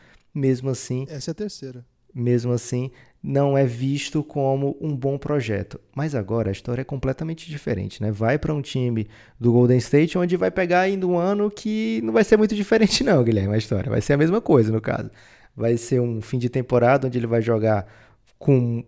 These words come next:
Speaker 1: por derrotas, na verdade, né? Vai ganhar poucos jogos, continuar perdendo, mas pra próxima temporada se projeta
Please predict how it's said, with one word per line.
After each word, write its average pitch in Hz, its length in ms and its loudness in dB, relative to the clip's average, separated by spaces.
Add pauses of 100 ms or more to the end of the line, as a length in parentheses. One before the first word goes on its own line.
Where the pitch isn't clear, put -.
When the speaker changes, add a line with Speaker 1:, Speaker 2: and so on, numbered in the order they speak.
(680)
Speaker 1:
por 117 280 2
derrotas, 120 580 4
na 107 80 -6
verdade, 107 480 -6
né? 143 100 -12
Vai 123 160 -6
ganhar 113 340 -2
poucos 143 400 -2
jogos, 131 380 -2
continuar 127 340 -6
perdendo, 123 540 0 (360)
mas 120 260 -2
pra 127 160 0
próxima 113 320 -4
temporada 107 480 -2
se 107 140 -8
projeta 104 640 -2